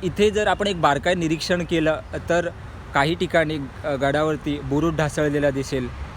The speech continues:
काही ठिकाणी, अ, प्लास्टिकच्या बॉटल्स, पिण्याच्या पाण्याच्या बॉटल्स जे आपण घेऊन जातो तर अनेक ठिकाणी तिकडेच टाकलेले असतात. त्याचबरोबर जर दगडांवरती पाहिलं तर काही खाणाखुणा लोकांनी केलेल्या दिसतील, अनेक ठिकाणी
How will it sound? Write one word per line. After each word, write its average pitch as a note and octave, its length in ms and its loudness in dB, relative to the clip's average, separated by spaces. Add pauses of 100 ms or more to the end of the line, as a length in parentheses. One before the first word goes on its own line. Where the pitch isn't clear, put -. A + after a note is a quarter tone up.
(280)
काही C#3+ 180 2
ठिकाणी, D#3 440 0
अ, C3 360 0 (280)
प्लास्टिकच्या D3 520 0
बॉटल्स, C#3 640 0
पिण्याच्या C#3+ 440 -2
पाण्याच्या C#3 360 0
बॉटल्स C3 380 0
जे C#3+ 80 2
आपण D3 240 0
घेऊन C#3+ 260 0
जातो C3+ 280 -2 (280)
तर D#3+ 60 2
अनेक F#3 240 0
ठिकाणी F#3+ 300 0
तिकडेच F#3 340 0
टाकलेले D3+ 380 2
असतात. C3+ 300 0 (420)
त्याचबरोबर D3+ 640 2
जर D3+ 180 0
दगडांवरती D3 680 0
पाहिलं C3+ 400 2
तर D#3 80 -2
काही E3+ 260 2
खाणाखुणा D#3 540 0
लोकांनी D3 400 0
केलेल्या C#3 360 -2
दिसतील, C3 240 -4 (360)
अनेक D#3 280 0
ठिकाणी F#3+ 320 2